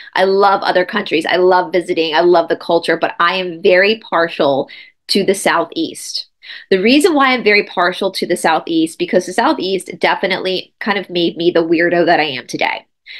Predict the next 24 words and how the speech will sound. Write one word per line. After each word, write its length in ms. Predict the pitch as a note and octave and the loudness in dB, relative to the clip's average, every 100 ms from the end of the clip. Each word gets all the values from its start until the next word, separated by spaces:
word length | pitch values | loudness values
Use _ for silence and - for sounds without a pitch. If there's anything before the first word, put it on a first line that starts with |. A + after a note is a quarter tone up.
| - - _ | -20 -20 _
Because 340 | A3 B3 A3 | 2 4 2
when 80 | A3 | 0
we, 180 | A3 G3+ A#2+ | -2 0 0
a 80 | |
lot 180 | G3 A#3+ | 2 2
of 100 | F4 | 0
people 280 | - D4 C#4 | 0 2 2
think 140 | A#3+ | 2
of 100 | A3 | 0
the 80 | A3 | -2
Southeast, 540 | A3+ G3 F3+ F3 F3 F3 | 0 0 0 -2 -2 0
they 120 | F#3 | 0
think 200 | F#3 F3+ | 2 -2
of, 100 | - | 2
like, 400 | F#3 D#3 D3+ - _ - | 2 2 0 -8 _ -8
rednecks 840 | F#3+ A3 A3 A#3 A3 A3+ - - - | 0 0 2 2 2 0 -8 -12 -4
or 380 | G3 F#3 F3 E3+ | 2 4 6 4
hillbillies, 800 | G#3 A#3 A#3 A3 G#3 G#3 G3+ - - - - - | 4 4 4 4 2 0 -6 -8 -18 -20 -10 -4
uh, 160 | E3 | -2
fundamentalist 800 | E3 - A#3 A#3+ A#3+ A3+ A#3 A3+ | 0 0 2 2 2 4 2 2
Christians, 1000 | - B3 A3+ - A#3 A3+ A3+ G#3+ A3 - - - _ _ _ | 0 0 0 2 2 4 2 0 -6 -14 -20 -20 _ _ _
but 160 | A#3 A3+ | 0 2
that's 340 | C4 E4 - | 0 0 -2
not, 800 | D4 B3 B3+ A3+ - - - - | 0 4 4 2 -4 -12 -14 -16